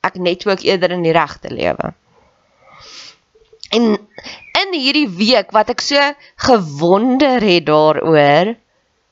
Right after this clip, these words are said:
in hierdie week sal ek hierdie stukkie lees, van Jesus gaan sit iewers anders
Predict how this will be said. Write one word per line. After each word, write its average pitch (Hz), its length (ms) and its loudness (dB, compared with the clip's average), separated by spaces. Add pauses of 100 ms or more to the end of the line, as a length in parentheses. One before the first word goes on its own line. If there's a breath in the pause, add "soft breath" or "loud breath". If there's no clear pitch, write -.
(500)
in 339 180 2
hierdie 233 420 0
week 180 460 -2
sal 196 200 0
ek 190 120 -4
hierdie 175 180 -2
stukkie 190 340 -2
lees, 147 560 0 (420 loud breath)
van 175 200 -2
Jesus 196 600 -2
gaan 170 220 -4
sit - 280 -4
iewers 196 320 -2
anders 226 680 -4